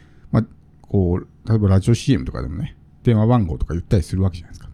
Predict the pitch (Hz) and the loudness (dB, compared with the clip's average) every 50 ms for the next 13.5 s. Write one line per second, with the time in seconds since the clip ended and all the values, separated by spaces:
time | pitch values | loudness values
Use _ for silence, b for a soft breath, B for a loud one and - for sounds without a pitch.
0 | - _ - - - 101 85 85 - 85 82 78 78 80 92 92 90 76 73 - | -20 _ -4 -2 0 0 0 0 -2 -4 -4 -2 -2 0 0 0 0 -2 -4 -8
1 | - - - - 87 78 73 - - - - - - - 123 127 135 143 139 139 | -10 -12 -10 -10 -10 -10 -10 -12 -16 -18 -20 -18 -6 -2 -2 0 4 4 4 6
2 | 135 131 135 110 85 - - 85 85 85 82 82 98 87 78 73 B B B B | 4 4 2 0 0 -2 -4 -6 -6 -6 -4 -2 0 0 0 -2 B B B B
3 | B B B - - 123 120 120 117 117 117 117 107 - - 67 - 76 - - | B B B -2 2 4 6 6 6 6 6 4 4 2 -2 -4 -6 -4 -2 0
4 | 80 71 - - 78 76 80 78 - - - - - 135 127 113 87 - 147 170 | 0 0 0 -2 -2 -2 -2 -4 -6 -10 -14 -8 -2 0 2 2 2 0 0 0
5 | 180 214 - 147 - 85 - 98 95 101 - - - - - - - - - - | 0 0 0 0 -2 0 0 0 0 0 0 -4 -8 -8 -10 -12 -16 -12 -4 0
6 | 165 151 - - - B B B B B B - 135 - - 131 101 104 107 110 | 2 2 2 0 -4 B B B B B B -6 -2 0 2 2 4 4 4 6
7 | 113 123 120 113 95 92 - - - 104 107 127 131 131 127 123 123 - - 113 | 6 6 4 4 2 0 -2 -2 0 2 4 4 4 6 6 4 2 2 0 -2
8 | 85 - - - - - - - - 95 95 92 95 107 113 - - - - - | -2 -2 -4 -6 -6 -6 -6 -6 -2 0 0 2 2 0 0 -2 -2 -4 -6 -12
9 | - - - - - - - - 78 87 104 143 - b b b b b b _ | -20 -20 -20 -12 -10 -8 -8 -6 -4 -4 -4 -4 -4 b b b b b b _
10 | _ _ - - - 170 170 170 143 127 127 131 143 127 - - - 92 98 95 | _ _ -6 0 2 2 4 4 4 4 6 6 4 4 4 2 2 2 2 2
11 | 90 - 107 107 107 87 76 71 62 65 78 90 101 95 80 69 - - - 87 | 4 4 4 4 4 4 2 0 -2 -2 0 2 2 2 2 0 -2 -4 -6 -4
12 | - - 87 90 82 92 90 82 - 82 - - 87 82 73 - 73 71 73 71 | -4 -4 -4 -2 0 0 0 0 0 -4 -2 0 0 0 2 0 0 -2 -2 -4
13 | - - 85 78 69 67 67 62 - - | -6 -4 -4 -4 -4 -4 -6 -8 -8 -10